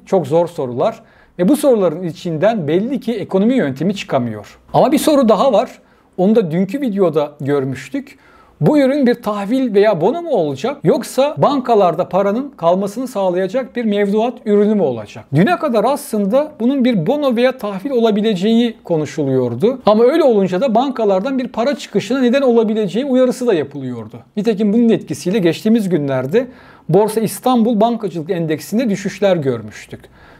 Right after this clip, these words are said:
Şimdi bugün borsada, Borsa İstanbul'da ve özellikle de bankacılık endeksinde çok tuhaf bir gelişme oldu. Sabah saatlerinde bankacılık endeksi yüzde birden fazla eksideydi, kırmızıdaydı. Sonra bir anda yeşile döndü. Ve günü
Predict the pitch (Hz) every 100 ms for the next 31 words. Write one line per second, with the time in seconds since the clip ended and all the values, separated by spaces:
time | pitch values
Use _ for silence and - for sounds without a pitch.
0 | - - 339 302 226 262 208 240 - 170
1 | 294 - 180 143 - - _ _ _ 160
2 | 202 214 208 - 247 254 202 139 202 196
3 | 202 311 247 185 220 302 254 196 185 185
4 | 165 156 - 247 254 262 - 226 262 254
5 | 220 165 165 170 - 185 120 107 - _
6 | _ _ _ _ - 233 320 - 226 175
7 | 180 160 147 143 165 277 - _ _ -
8 | 285 294 196 165 165 247 262 185 - 233
9 | 202 202 262 165 220 233 320 311 220 196
10 | 175 262 233 214 - 208 214 135 135 175
11 | 170 170 165 165 151 120 156 247 - -
12 | - 214 302 143 185 339 277 190 233 185
13 | 180 190 180 139 113 113 120 175 254 247
14 | - 127 143 233 233 262